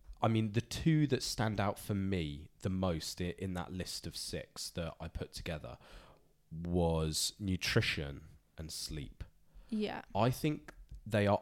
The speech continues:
Speaker 1: overlooked in terms of mental hygiene. And
Speaker 2: Hundred percent.
Speaker 1: I'm not sure if everyone knows what mental hygiene is. Your mental health is, well, this is my,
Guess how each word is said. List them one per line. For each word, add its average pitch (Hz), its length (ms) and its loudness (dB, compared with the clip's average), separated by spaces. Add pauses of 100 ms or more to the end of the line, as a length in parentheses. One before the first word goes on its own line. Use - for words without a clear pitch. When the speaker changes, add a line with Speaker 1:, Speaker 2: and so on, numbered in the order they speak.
Speaker 1:
overlooked 101 1040 8 (100)
in 92 160 0
terms 87 460 2
of 87 140 -2
mental 92 360 -2
hygiene. 78 760 4 (320)
And 104 180 2
Speaker 2:
Hundred 196 340 -2
percent. 214 500 -8 (300)
Speaker 1:
I'm 110 100 2
not 123 140 2
sure 120 240 6
if - 220 2
everyone 95 440 4
knows 92 500 8
what 87 200 4 (160)
mental 90 480 0
hygiene 82 520 0
is. 76 260 0 (260)
Your 107 100 6
mental 110 340 6
health 92 600 0
is, 82 460 -4 (420)
well, 127 140 10 (120)
this 123 220 4
is 107 120 4
my, 90 440 6